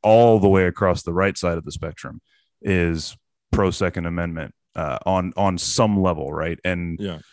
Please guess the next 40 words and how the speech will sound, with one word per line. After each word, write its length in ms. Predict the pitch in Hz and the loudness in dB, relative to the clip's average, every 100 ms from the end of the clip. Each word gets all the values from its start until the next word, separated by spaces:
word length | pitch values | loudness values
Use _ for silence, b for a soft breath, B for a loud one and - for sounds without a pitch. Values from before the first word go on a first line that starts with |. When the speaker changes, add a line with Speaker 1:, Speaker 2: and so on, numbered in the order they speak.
| b - | b -4
Speaker 1:
becoming 380 | 104 120 104 | 0 2 4
more 200 | 104 113 | 6 6
and 80 | 104 | 6
more 160 | 104 98 | 6 4
educated 640 | 98 87 104 95 90 87 | 2 0 2 2 2 0
on 240 | 92 92 | 0 -2
the 100 | 87 | 0
actual 360 | 87 87 - 82 | -2 -2 -4 -6
statistics, 680 | - 65 - 90 - - - | -6 -6 -4 -4 -6 -14 -8
right? 240 | 85 87 | -6 -6
So 380 | - 104 90 82 _ _ _ _ | -2 2 2 0 _ _ _ _
Speaker 2:
Yeah, 140 | 120 | -6
Speaker 1:
the 100 | 110 | -2
Speaker 2:
eight 140 | 147 170 | -2 2
million 260 | 165 127 | 4 6
Speaker 1:
offer 280 | 127 139 131 | 8 6 6
Speaker 2:
first-time 400 | 107 101 127 117 98 | 4 2 -2 -2 -4
gun 180 | 104 | -4
buyers 460 | 98 85 76 76 - | -4 -6 -8 -12 -14
in 80 | 87 | -10
the 60 | 85 | 0
Speaker 1:
Right, 120 | 117 | 2
Speaker 2:
last 60 | 95 | 2
year. 40 | |
Speaker 1:
exactly, 400 | 95 110 90 - - | 2 2 0 -6 -4
exactly. 420 | 104 95 92 85 | 0 2 0 -2
I 40 | 87 | -2
mean, 100 | 98 | 2
that's 200 | 107 - | 2 0
the 60 | 95 | 2
perfect 360 | 113 104 90 | 2 2 -2
point, 200 | - 87 | -4 -4
right? 200 | - 95 | -2 0
Is 120 | 90 | 0
that 180 | 87 92 | -2 -4
you've 160 | 98 107 | 0 2
actually 360 | 107 92 104 92 | 2 2 -2 2
got, 300 | 95 95 - | 2 0 -2
for 100 | 95 | -6
the 60 | 90 | -6